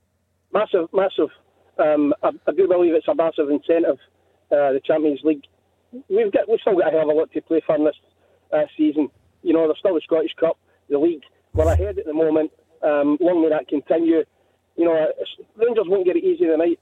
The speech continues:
at Easter Road, I don't think. Um, albeit it's a game in hand. They've got another game in hand, um,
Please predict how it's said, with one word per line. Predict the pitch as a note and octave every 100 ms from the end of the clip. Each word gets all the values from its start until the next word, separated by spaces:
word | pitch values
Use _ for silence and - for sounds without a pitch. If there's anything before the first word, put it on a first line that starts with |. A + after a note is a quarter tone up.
| _
at | D3
Easter | - - E3+
Road, | D#3 E3+
I | D#3
don't | E3 -
think. | E3+ C#3 - _ _ _ _ _
Um, | C#3 C#3+ C3+ C#3
albeit | F#3 D3 D#3+ D#3
it's | -
a |
game | C#3 D#3+
in | D3
hand. | C#3 D#3+ D3+
They've | C3
got | D3+
another | D#3+ D#3+
game | C#3+ D#3
in | D3
hand, | D3 D3+ D3 - _ -
um, | C#3+ C#3 C3+